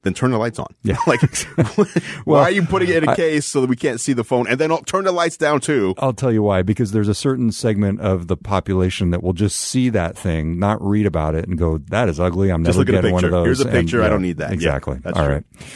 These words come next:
Speaker 2: All right. So that is
Speaker 1: Are
Speaker 2: a
Speaker 1: you excited?
Speaker 2: Yes, I, I think it's, I think it's a neat idea. I like the fact that people are starting to go beyond the existing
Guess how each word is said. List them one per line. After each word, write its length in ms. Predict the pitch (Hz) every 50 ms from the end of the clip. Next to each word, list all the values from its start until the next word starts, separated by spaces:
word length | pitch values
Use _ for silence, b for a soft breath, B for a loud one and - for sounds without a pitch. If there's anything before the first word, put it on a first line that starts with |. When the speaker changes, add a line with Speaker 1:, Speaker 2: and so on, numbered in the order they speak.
| B B B
Speaker 2:
All 60 | 101
right. 180 | 110 113 117 -
So 200 | - - 127 117
that 260 | 101 120 120 131 131
is 180 | 117 117 107
Speaker 1:
Are 60 | 107 104
Speaker 2:
a 40 | 113
Speaker 1:
you 80 | 123
excited? 420 | 131 120 - - 80 69 - - - - _ _ _ _ _ _ _ - - _ _ _ _ _
Speaker 2:
Yes, 380 | - 170 214 277 302 254 - - -
I, 160 | 139 160 208
I 120 | 139 202
think 140 | 233 285 294
it's, 160 | 330 226 - 127
I 120 | 117 139
think 160 | 175 196 175
it's 100 | 165 -
a 100 | 160 135
neat 400 | 123 117 120 127 135 139 139 135 - -
idea. 300 | 127 113 107 110 113 110
I 120 | - 123 143
like 380 | 147 135 135 143 151 143 _
the 100 | - 143
fact 420 | - - 117 101 101 95 - - 101
that 300 | 101 87 85 85 85 - b b b b b b b b b b b b b
people 300 | - 123 113 - 113 104
are 120 | 98 90
starting 480 | 82 - - - - 107 98 101 101 101
to 60 | 95 98
go 160 | 85 90 87
beyond 500 | 78 90 87 87 85 85 85 85 87 85
the 100 | 76 87
existing 720 | 82 76 78 76 82 87 - - - 87 80 78 76 73 71